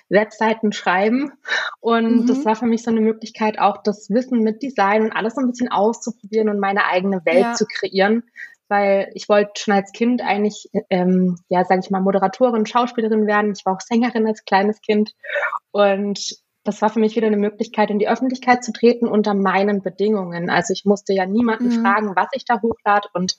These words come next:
Speaker 1: wie ich das mache. Und es war für mich einfach so befreiend, das einfach
Speaker 2: Ja.
Speaker 1: auszuprobieren.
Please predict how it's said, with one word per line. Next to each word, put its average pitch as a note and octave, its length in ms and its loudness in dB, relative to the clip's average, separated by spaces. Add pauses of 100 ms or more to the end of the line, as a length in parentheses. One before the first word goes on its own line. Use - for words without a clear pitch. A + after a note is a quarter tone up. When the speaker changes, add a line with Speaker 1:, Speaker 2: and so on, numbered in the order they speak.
(160)
Speaker 1:
wie A3 140 8
ich B3+ 40 6
das C4+ 180 -10
mache. C4+ 220 0 (1000)
Und G#3 180 2
es G3+ 80 -10
war G3 140 0
für G3+ 80 -4
mich G3+ 200 0
einfach F3+ 200 0
so F#3+ 160 -2
befreiend, F#3+ 680 0 (840)
das G3 160 -2
einfach F3+ 220 2
Speaker 2:
Ja. - 40 -2
Speaker 1:
auszuprobieren. F#3 800 0